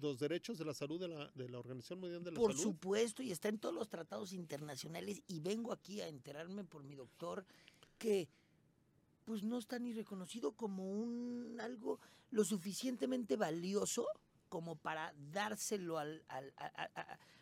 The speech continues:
Speaker 2: a tus gobernados, como para hacer salud pública.
Speaker 1: No, pues eso, es que, es que se vive como gasto.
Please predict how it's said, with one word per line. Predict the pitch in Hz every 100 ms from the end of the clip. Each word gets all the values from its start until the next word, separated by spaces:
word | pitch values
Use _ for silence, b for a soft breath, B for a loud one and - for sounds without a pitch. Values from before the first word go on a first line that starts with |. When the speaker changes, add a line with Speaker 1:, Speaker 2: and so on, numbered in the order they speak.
| -
Speaker 2:
a | 160
tus | - 160
gobernados, | 170 165 165 262 262 262
como | - 196
para | 170 165
hacer | 185 233
salud | 240 233 196 -
pública. | - 294 294 269 - 269 262
Speaker 1:
No, | 196 262
pues | 202 175
eso, | 180 -
es | 165
que, | - 151 -
es | 165
que | 220
se | -
vive | 165 180 185
como | 151 131 110
gasto. | 135 151 - - -